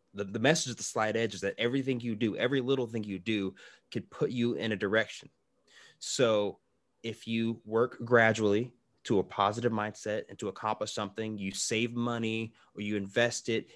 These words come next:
it adds up over time. What people don't realize is that same energy can work against you. So if you're overworking yourself, like, one of the analogies he uses in that book is, if you don't brush your teeth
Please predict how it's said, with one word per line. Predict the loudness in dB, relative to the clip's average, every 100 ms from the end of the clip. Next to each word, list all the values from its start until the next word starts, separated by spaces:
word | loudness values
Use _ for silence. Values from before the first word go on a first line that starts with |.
| -4
it | -2 2
adds | 2 2 0
up | 2
over | 0 0
time. | -2 -6 -8 -8 _ _ _ _ _ _ _ _ -6
What | -6 -4
people | -6 -4 -2
don't | -2 -4
realize | -4 -4 -4 -8 -12 -12
is | -8 -6
that | -6
same | -6 -4 -2 -4
energy | -4 -4 -4 -6 -10
can | -8
work | -8 -8
against | -4 -4 -4 -8
you. | -12 -14 -18 _ _
So | -8 -6
if | -2 0
you're | 0 0
overworking | -2 0 0 0 -2 -2
yourself, | -4 -2 2 2 0 -6
like, | -4 2
one | 2
of |
the | 2
analogies | 2 2 0 -4
he | -4
uses | -2 -2 -4
in |
that | -6 -2
book | -4 -2
is, | -8 -8 -14 _ _ -20 _ -12
if | -10 -6
you | -6 -4
don't | -2 -2
brush | 0 -2
your | -4
teeth | -8 -8 -10 -14